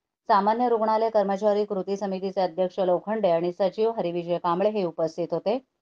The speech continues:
तसंच राज्य सरकारी कर्मचारी संघटनेचे कार्याध्यक्ष मिलिंद देशमुख, बृहन्मुंबई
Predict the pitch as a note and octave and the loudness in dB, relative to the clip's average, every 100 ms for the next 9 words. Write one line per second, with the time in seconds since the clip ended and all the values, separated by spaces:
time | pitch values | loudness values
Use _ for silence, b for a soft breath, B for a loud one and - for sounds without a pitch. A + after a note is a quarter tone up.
0 | _ _ G#3+ A3+ A3+ G#3 F#3+ A#3 B3 A#3+ | _ _ 2 4 4 4 2 0 0 2
1 | A#3+ A#3+ A3+ A3 A3 A3 A3 G#3+ G3+ G3 | 2 2 2 2 2 2 2 0 -2 -2
2 | G3+ G#3 F#3+ F3+ F3+ F#3+ G#3+ G3 F3+ F3 | -2 2 2 2 -2 -4 -4 -4 -2 -2
3 | F3+ F3 F3 - G#3+ A3 F#3+ F3+ F3+ F#3 | 2 2 2 0 -4 -2 0 0 2 2
4 | G3 A3 | 2 2